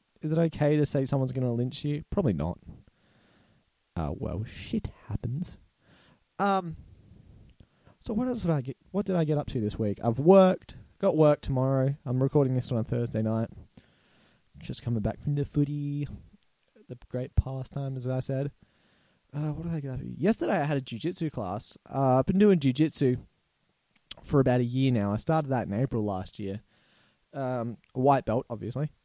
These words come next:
And it's fucking awesome, man. It's one of these things that when I'm around other people that do it, you kinda start to talk like you're in a cult, you sound like a CrossFitter or like a Scientologist. You kinda like,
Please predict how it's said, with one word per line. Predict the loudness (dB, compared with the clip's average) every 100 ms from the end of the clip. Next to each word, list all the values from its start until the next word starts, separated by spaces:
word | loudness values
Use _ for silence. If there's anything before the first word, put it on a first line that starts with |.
| _ _ _ _ _ _ _ _ 0
And | 0
it's | 0 -4
fucking | -6 -4 -2 -2
awesome, | 0 0 -2 -4
man. | -6 -6
It's | -4 0
one | 0
of |
these | 0 -2
things | -2 -2 -2
that | -2 -4 -6 -16 -20 _ _ _ _ _ _ _ _ _ _ 0
when | 4 6
I'm | 4
around | 4 2 0 -2 -6 -4
other | -2 0
people | 0 -2 -2 -4
that | -4 -4
do | -2 0
it, | 0 -2 _ _ _ _ -12
you | -4 -2
kinda | 2 2 2
start | 0 0 -2
to | -2
talk | -4 0 0 0
like | -2 -4 -4
you're | -4
in | -4
a |
cult, | -6 -2 2 2 0 -16 _ _ -8
you | 0
sound | 2
like | 2 0
a |
CrossFitter | -2 0 0 2 2 4 4
or |
like | 2 0
a |
Scientologist. | -6 -4 -4 -2 0 0 0 -4 -4
You |
kinda | -6 -4 -4
like, | -4 -6